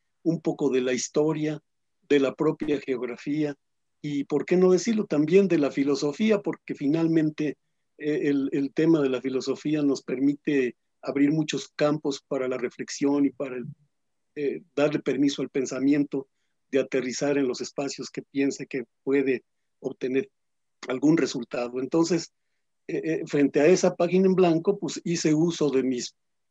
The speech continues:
posibilidades, de mis saberes, de mis experiencias y de la necesidad que tenía de contar una historia que yo quería leer.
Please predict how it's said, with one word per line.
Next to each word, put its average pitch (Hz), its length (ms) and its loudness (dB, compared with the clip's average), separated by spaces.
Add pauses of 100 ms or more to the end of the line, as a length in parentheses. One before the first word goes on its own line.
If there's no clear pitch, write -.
(680)
posibilidades, 143 840 0 (540)
de 123 80 -2
mis 165 200 4
saberes, 160 600 -2 (380)
de 117 80 -2
mis 120 180 -6
experiencias 160 960 0 (800)
y 175 300 0
de 170 220 8
la 151 180 4
necesidad 143 520 4
que 180 120 0
tenía 170 300 4
de 165 120 4
contar 170 320 2
una 180 120 6
historia 170 380 2
que 143 160 -4
yo 175 160 4
quería 143 260 -2
leer. 127 340 -2